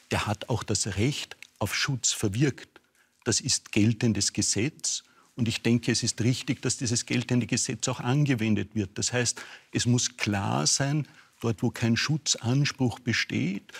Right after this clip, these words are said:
oder auch, wo Schutz einfach verwirkt wird, dass Menschen, wo es das Recht zulässt, auch wieder außer Landes kommen müssen. Das ist, denke ich,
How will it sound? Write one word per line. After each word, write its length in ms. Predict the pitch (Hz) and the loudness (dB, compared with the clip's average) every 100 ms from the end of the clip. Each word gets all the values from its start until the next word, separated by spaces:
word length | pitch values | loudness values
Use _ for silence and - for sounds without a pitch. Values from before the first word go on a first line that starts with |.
| - | -4
oder 280 | 151 127 127 | -2 0 0
auch, 360 | 127 143 165 110 | 0 0 0 0
wo 160 | 120 113 | 0 2
Schutz 560 | - 180 - - - - - - - | 0 -4 -2 -2 -2 -10 -20 -10 0
einfach 360 | 117 - 113 | 0 2 -2
verwirkt 760 | - 120 92 147 170 165 - 139 | 2 0 2 0 0 -6 -6 -4
wird, 220 | 175 190 _ - - | -2 -4 _ -20 -10
dass 220 | - 123 117 | -2 0 2
Menschen, 720 | 110 135 - - 156 160 - _ _ - | 2 2 2 2 2 0 -4 _ _ -10
wo 180 | 95 117 | 0 2
es 200 | 98 - - - | 2 -2 -6 -2
das 260 | - - | 0 0
Recht 340 | 131 - - - | -4 -4 -6 -4
zulässt, 640 | - 147 165 175 - - | 0 0 0 0 -2 -4
auch 320 | - 139 135 139 | -4 -4 -2 -2
wieder 260 | 131 135 | 0 -2
außer 240 | 120 - 131 | -2 -2 0
Landes 440 | 120 127 127 - | 4 6 6 4
kommen 360 | - 104 98 95 | 0 0 0 -4
müssen. 400 | 90 - 104 104 | -6 -8 -8 -8
Das 240 | - - | -6 -6
ist, 320 | 139 - - | -4 -4 -2
denke 320 | 117 120 - | -2 -2 -2
ich, 240 | 131 113 | -4 -6